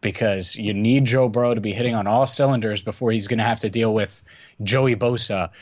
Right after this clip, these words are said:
and Melvin Ingram and, and, and those guys from the Chargers in week one. And while we all want football week one, you also wanna see Joe Burrow ready for it. And, and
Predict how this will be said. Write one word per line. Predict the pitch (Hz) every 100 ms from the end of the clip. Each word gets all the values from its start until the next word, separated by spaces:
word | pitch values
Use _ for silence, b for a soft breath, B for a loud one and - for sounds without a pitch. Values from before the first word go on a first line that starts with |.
| B
and | 98 107
Melvin | 113 117 120
Ingram | 110 113 104 92 87
and, | 110 110
and, | 113 113
and | 110 107
those | 127 120
guys | 107 110 107 107 - -
from | - 113
the | 107
Chargers | - 110 113 110 113
in | 98
week | 104 98
one. | 110 117 101 87 B B
And | 101
while | 104 101
we | 107
all | 123
want | 135 127
football | - 139 131 107
week | 101 -
one, | 101 98 95 B B B B
you | 104 110
also | 117 117
wanna | 110 101
see | 113
Joe | 101 117
Burrow | 101 110 101
ready | 104 113
for | - 95 87
it. | 85
And, | 98 95
and | 104 98